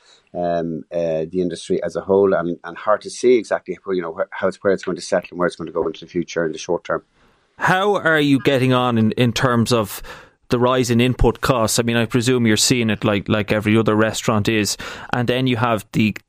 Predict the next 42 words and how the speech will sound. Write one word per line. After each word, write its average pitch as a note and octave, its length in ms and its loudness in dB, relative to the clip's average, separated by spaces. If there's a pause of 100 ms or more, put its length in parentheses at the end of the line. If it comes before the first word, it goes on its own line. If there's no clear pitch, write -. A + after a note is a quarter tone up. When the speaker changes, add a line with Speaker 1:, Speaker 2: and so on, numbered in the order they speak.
(100)
Speaker 2:
calculation A2+ 640 0
to A2+ 60 2
make, A2 260 0
okay, A2 300 2
how B2+ 220 0
much B2 240 2
of A2+ 80 2
this A2+ 200 0
am A2 80 0
I G#2+ 100 2
gonna G#2+ 220 -2
be A2 100 0
able G#2+ 200 0
to G#2+ 100 0
pass A2 380 0
on? A#2 340 2 (320)
How A#2 120 2
much A2+ 220 2
can A#2 100 2
the G#2 80 0
market A2 380 0
absorb? G#2+ 600 2
So, - 200 0
so - 140 0
maybe E3+ 200 0
just D3+ 180 -2
talk C3+ 220 0
a C3+ 40 0
little B2+ 180 2
bit A#2+ 140 0
about A2+ 260 0
that. B2 220 2
I - 20 2
mean, A2 200 2
have A2 180 0
you A2 100 4
been A2 160 2
able A#2 240 2
to A#2 160 0
recover A2 460 2
everything D#3+ 480 2
or, C3 240 2